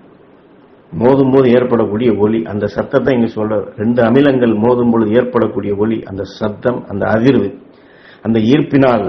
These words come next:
இக்காற்று மண்டலத்தில் படர்ந்துள்ள சூரியனின் குண அமில சக்தி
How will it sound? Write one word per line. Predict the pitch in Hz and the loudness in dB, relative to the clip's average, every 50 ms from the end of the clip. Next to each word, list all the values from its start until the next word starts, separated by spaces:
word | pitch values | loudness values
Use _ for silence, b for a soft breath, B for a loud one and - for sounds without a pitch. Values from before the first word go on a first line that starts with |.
| - - | -4 -4
இக்காற்று | 127 - - - - 127 147 156 - - 147 | -4 -6 -6 -6 -4 -2 -2 -2 0 2 4
மண்டலத்தில் | 143 135 127 135 127 131 117 - 131 120 110 - | 4 4 4 4 2 0 0 0 0 0 0 0
படர்ந்துள்ள | 117 113 120 131 131 123 123 117 117 113 | 0 2 2 0 2 2 2 2 2 0
சூரியனின் | - - 135 143 143 139 139 131 131 143 147 123 104 | 0 -2 0 0 2 2 2 2 2 2 0 0 -2
குண | 95 104 113 120 139 131 - - - | -2 0 2 2 2 2 0 -4 -4
அமில | 101 107 120 131 143 139 131 131 | -2 0 2 2 4 2 2 0
சக்தி | - - 120 120 - - 147 | 0 -4 -4 -4 -4 -6 -4